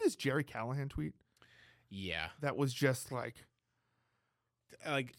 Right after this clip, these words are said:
Speaker 2: as tone deaf as you could
Speaker 1: it's
Speaker 2: possibly
Speaker 1: just,
Speaker 2: get.
Speaker 1: Jesus Christ, dude.
Speaker 2: Tone deaf, but also, Jerry, I like you. I listen to your podcast every once in a while.
Speaker 1: So
Speaker 2: Um, that's just, like,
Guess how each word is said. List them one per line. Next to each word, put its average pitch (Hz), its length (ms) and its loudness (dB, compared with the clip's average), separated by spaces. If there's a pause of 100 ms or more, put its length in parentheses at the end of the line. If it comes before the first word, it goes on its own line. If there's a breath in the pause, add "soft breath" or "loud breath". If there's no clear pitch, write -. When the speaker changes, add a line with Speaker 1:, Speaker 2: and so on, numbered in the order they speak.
Speaker 2:
as 147 200 2
tone 180 340 4
deaf 151 220 4
as 139 120 -2
you 131 80 0
could 120 140 -2
Speaker 1:
it's 196 140 4
Speaker 2:
possibly 135 460 8
Speaker 1:
just, 107 80 -6
Speaker 2:
get. 123 180 4
Speaker 1:
Jesus 226 400 8
Christ, - 880 4
dude. 131 120 4
Speaker 2:
Tone 247 340 10
deaf, 131 320 4
but 147 120 6
also, 160 360 6
Jerry, 139 380 4
I 117 100 0
like 127 300 2
you. 110 80 -2
I 104 40 0
listen 113 240 -2
to 107 60 -6
your 104 100 -2
podcast 101 680 -2 (200)
every 127 140 0
once 98 200 -2
in 95 80 -12
a 90 40 -6
while. 90 240 -12 (260)
Speaker 1:
So 127 380 0
Speaker 2:
Um, 117 440 0 (320)
that's 233 240 0
just, 370 280 2
like, 123 380 -4